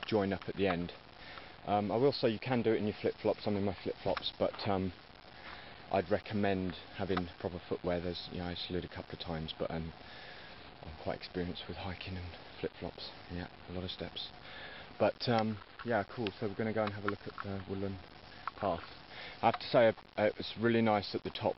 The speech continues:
this hike, and then kind of you end up sort of going down into a, it looks like a dried out riverbed. So, um, yeah,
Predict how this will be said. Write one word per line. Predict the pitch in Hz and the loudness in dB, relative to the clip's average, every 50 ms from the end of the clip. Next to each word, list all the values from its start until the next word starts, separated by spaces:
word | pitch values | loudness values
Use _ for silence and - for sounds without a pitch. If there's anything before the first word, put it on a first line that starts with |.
| - - | -2 -4
this | - 87 - - | -4 -4 -4 -2
hike, | - 98 90 85 82 - | 0 2 2 2 0 -2
and | 92 92 95 | -2 0 0
then | 92 92 | 0 0
kind | - - 98 95 90 | 0 -2 0 0 2
of | 87 82 - - - - - - - - - - - - | 0 0 -2 -6 -16 -16 -16 -16 -14 -14 -14 -14 -8 -2
you | - 95 98 | 2 4 4
end | 92 90 92 | 6 6 4
up | 90 - - - | 4 2 0 -2
sort | - - | -2 0
of | 92 80 | 0 2
going | - 107 98 92 90 | 4 4 4 4 4
down | 87 95 90 87 90 | 4 4 4 4 2
into | 92 90 85 - - - 87 87 | 2 0 -2 -4 -4 -2 -2 0
a, | 85 85 | 0 -2
it | 87 - - - - - - - - - - - - - - - - - - - - - | -4 -8 -12 -16 -18 -16 -14 -12 -12 -10 -10 -10 -10 -10 -12 -16 -18 -16 -10 -6 -4 -2
looks | - 95 90 - | 0 -2 0 0
like | 101 92 - - | -2 -2 -2 -2
a | |
dried | - - 92 90 90 87 | -2 0 2 2 2 2
out | 85 82 - | 0 0 0
riverbed. | 87 90 85 85 - 87 80 71 - | -2 -2 -2 -2 -2 -2 -4 -4 -6
So, | - - 87 85 82 85 | -4 -2 -2 0 0 0
um, | 85 85 85 - - - - - - - - - - - - - - - | 0 -2 -2 -4 -8 -14 -16 -14 -14 -14 -14 -12 -14 -14 -14 -8 0 4
yeah, | 123 120 120 110 | 6 6 6 6